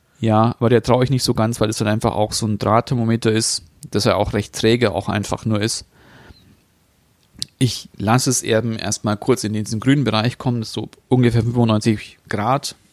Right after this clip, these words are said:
ja anzeigen sollte. Und dann lasse ich es noch kurz stehen. Vorher natürlich auch noch Kanne oder dein Gefäß halt nochmal,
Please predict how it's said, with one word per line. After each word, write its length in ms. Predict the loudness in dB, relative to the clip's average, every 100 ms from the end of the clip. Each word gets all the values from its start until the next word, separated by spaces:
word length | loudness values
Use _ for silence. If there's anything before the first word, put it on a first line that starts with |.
| _
ja 160 | -6 -4
anzeigen 580 | -4 -2 2 2 0 0
sollte. 520 | 2 4 4 4 2
Und 1000 | 0 -10 -20 -20 -20 -20 _ _ _ -10
dann 100 | -6
lasse 160 | -6 -6
ich 60 |
es 60 | -6
noch 180 | -8 -6
kurz 240 | -4 -4
stehen. 380 | -6 -6 -6 -8 -14 -20 -20 -20 -20 -20 -20 _
Vorher 340 | -2 2 4
natürlich 400 | 4 2 0 0
auch 200 | -2 -2
noch 320 | -4 -6 -8 -18 _ -18
Kanne 380 | -4 0 2 0
oder 180 | 0 -2
dein 200 | -2 -6
Gefäß 460 | -6 -4 -4 -6 -8
halt 120 | -8
nochmal, 420 | -6 -4 -2 -2